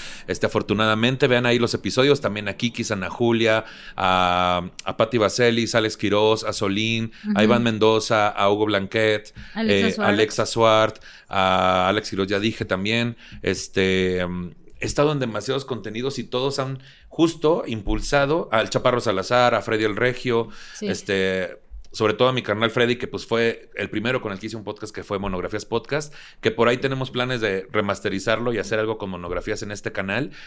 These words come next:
Speaker 1: aunque Freddy le voy a dar su mochada, pero no.
Speaker 2: <laughs>
Speaker 1: Este, que cuando iniciamos Temas de Nicho, hubo ahí un intercambio de productos que habíamos
Speaker 2: Ujú.
Speaker 1: comprado y la madre, y Freddy donó gran parte para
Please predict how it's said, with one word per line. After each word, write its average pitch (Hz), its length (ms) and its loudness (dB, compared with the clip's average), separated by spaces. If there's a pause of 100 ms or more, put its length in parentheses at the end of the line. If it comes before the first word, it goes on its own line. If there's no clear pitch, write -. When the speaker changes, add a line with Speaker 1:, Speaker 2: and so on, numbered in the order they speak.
(140)
Speaker 1:
aunque 87 240 -10
Freddy 107 260 -6
le 95 120 -6
voy 92 140 -4
a 95 40 -4
dar 92 140 -6
su - 120 -14
mochada, 135 400 -8
pero - 120 -4
no. - 160 -2
Speaker 2:
<laughs> - 380 -2
Speaker 1:
Este, - 280 0
que 113 340 4
cuando 113 220 2
iniciamos 139 480 2
Temas 139 240 0
de 127 60 -4
Nicho, 131 460 -4
hubo 120 220 0
ahí 120 140 2
un 123 80 -6
intercambio 117 600 0
de 92 540 -4 (280)
productos 135 680 2
que - 120 0
habíamos 101 300 2
Speaker 2:
Ujú. 92 100 -6
Speaker 1:
comprado 113 320 0
y 120 40 0
la 107 100 0
madre, 110 280 -2
y 113 60 0
Freddy 107 300 -2
donó 101 260 -4
gran 107 200 -2
parte 104 240 -2
para 90 300 -4